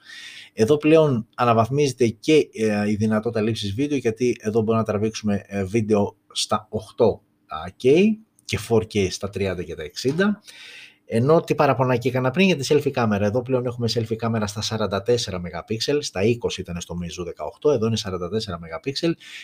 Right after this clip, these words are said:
και εδώ πλέον μπορείς να τραβήξεις φορ κέι βίντεο στα τριάντα F P S, ενώ θυμίζω στο Meizu δεκαοκτώ μόνο χίλια ογδόντα στα, α, τριάντα.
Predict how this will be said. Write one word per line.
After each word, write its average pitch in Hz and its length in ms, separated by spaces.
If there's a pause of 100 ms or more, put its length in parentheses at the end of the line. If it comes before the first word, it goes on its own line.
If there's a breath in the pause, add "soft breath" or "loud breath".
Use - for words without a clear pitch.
(120)
και - 120
εδώ 127 200
πλέον 127 200
μπορείς 117 280
να - 80
τραβήξεις 104 460
φορ 110 160
κέι 107 180
βίντεο 110 240
στα 113 140
τριάντα 107 440
F - 140
P 101 180
S, 170 40 (680 soft breath)
ενώ 113 280
θυμίζω 117 360
στο 104 200
Meizu 104 180
δεκαοκτώ 113 460
μόνο 113 280
χίλια 107 240
ογδόντα 107 360
στα, 107 440
α, 101 320
τριάντα. 98 600